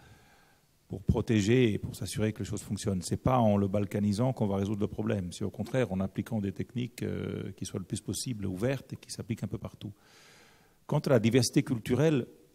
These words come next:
j'aimerais bien une seconde, je, je pose la question un peu à tout le monde, de me dire, est-ce qu'on a bien défini de quoi on parle ? Parce que si on regarde en termes de quantité aujourd'hui, le nombre d'auteurs qui sont présents sur Internet, qu'on soit dans la musique, dans le cinéma ou dans le vidéo, ne continue à augmenter un peu partout.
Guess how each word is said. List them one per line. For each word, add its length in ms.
j'aimerais 280
bien 180
une 120
seconde, 400
je, 120
je 140
pose 240
la 80
question 300
un 40
peu 140
à 60
tout 100
le 80
monde, 140
de 40
me 120
dire, 180
est-ce 120
qu'on 120
a 80
bien 160
défini 340
de 80
quoi 160
on 80
parle ? 400
Parce 140
que 80
si 100
on 60
regarde 220
en 40
termes 160
de 60
quantité 460
aujourd'hui, 380
le 100
nombre 420
d'auteurs 480
qui 100
sont 40
présents 180
sur 160
Internet, 240
qu'on 140
soit 160
dans 100
la 80
musique, 300
dans 100
le 60
cinéma 300
ou 40
dans 80
le 60
vidéo, 200
ne 80
continue 420
à 40
augmenter 340
un 60
peu 100
partout. 360